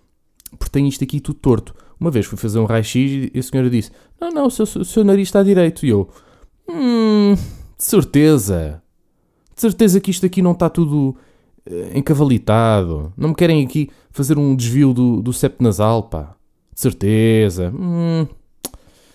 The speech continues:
Lá está, eu, eu confio muito na medicina, mas o-, outras vezes fico assim muito pé atrás. Fico assim,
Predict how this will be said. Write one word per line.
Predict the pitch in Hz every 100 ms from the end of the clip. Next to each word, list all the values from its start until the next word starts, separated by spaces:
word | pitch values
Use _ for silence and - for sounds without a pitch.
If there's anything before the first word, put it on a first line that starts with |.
| _ _
Lá | 123
está, | 120 117
eu, | - 131 113
eu | 127 123
confio | 135 127 151
muito | 135 143 143 135
na |
medicina, | 123 113 - 131 139 139
mas | - 151 131
o-, | 127
outras | 127 127 113
vezes | 131
fico | - 123
assim | -
muito | 135 127 127
pé | 107
atrás. | 85 - 80
Fico | - 113
assim, | 117